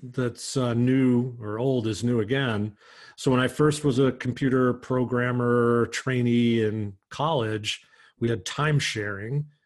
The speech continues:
The computer was in the s-, was in the sky, and you had a little bit of computer time with which to run your programs. And, well, that's kind of true again today. All the software runs in the sky, and we share pieces of it.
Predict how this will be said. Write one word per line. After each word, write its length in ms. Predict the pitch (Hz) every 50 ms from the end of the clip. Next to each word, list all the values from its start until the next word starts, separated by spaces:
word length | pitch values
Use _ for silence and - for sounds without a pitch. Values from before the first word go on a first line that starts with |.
| _ _ -
The 260 | 117 117 117 120 117 -
computer 420 | - 123 117 - 135 120 127 127
was 180 | 120 120 117 120
in 120 | 117 117
the 80 | 120 113
s-, 300 | 113 - - - - -
was 180 | 123 120 107 110
in 100 | 120 123
the 60 | 120
sky, 600 | - - - - 170 190 156 107 73 71 98 110 - _ _ _ _ _ - - _ _ -
and 160 | 120 117 117
you 100 | 117 117
had 140 | 123 127 120
a 60 | 120
little 200 | 120 131 127 123
bit 160 | 110 127 117
of 140 | 120 117 -
computer 380 | - 123 110 - 160 160 156
time 360 | 143 147 113 110 110 107 110 113
with 200 | 113 110 98 -
which 240 | 120 101 - -
to 80 | - 117
run 140 | 113 110 107
your 100 | 113 113
programs. 540 | - 170 180 175 143 123 117 113 110 - 135
And, 220 | 131 123 120 120 _ _ - - - - - - - - - _ -
well, 140 | 143 147 151
that's 200 | 147 143 143 -
kind 180 | - 143 143 143
of 60 | 135
true 200 | - - 143 139
again 200 | 135 147 139 131
today. 280 | 135 151 165 160 135
All 260 | 104 101 113 117 117 113
the 480 | 117 117 117 117 117 117 117 113 - _ _ -
software 880 | - - - - - 120 123 120 - - 127 120 123 123 123 120 117 107
runs 440 | 104 107 113 113 113 123 120 120
in 180 | 123 123 123 120
the 80 | 113 104
sky, 720 | - - - 127 131 147 139 120 110 110 113 117 120 113
and 260 | 98 113 110 107 104 104
we 320 | 107 107 110 110 110 107
share 400 | 101 - - - - 117 110 107
pieces 420 | - - - 170 143 - 104 90
of 160 | 98 90 82 82
it. 160 | 87 87